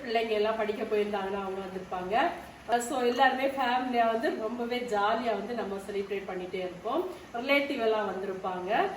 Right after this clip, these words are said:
அஹ், so வந்து கிறிஸ்மஸ் வந்து ரொம்பவே ஜாலியான ஒரு நாள் தான். இன்னைக்கு பாத்தீங்கன்னா ரொம்பவே எங்களுக்கும் ரொம்பவே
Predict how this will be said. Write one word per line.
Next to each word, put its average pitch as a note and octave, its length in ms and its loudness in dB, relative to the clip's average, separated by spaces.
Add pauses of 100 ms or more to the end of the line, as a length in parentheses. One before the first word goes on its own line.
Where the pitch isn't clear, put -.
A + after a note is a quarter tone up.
(260)
அஹ், A3 240 2
so A3+ 200 2
வந்து B3 220 -2
கிறிஸ்மஸ் A#3 540 -2
வந்து B3 140 -2 (100)
ரொம்பவே A3+ 320 -2 (160)
ஜாலியான A3 560 2 (140)
ஒரு G#3 120 -2 (120)
நாள் F3+ 200 -2 (120)
தான். G4+ 120 4 (420)
இன்னைக்கு C#4+ 260 0 (140)
பாத்தீங்கன்னா A#3+ 500 2 (220)
ரொம்பவே C4+ 420 0 (120)
எங்களுக்கும் F#4 480 2
ரொம்பவே E4+ 340 2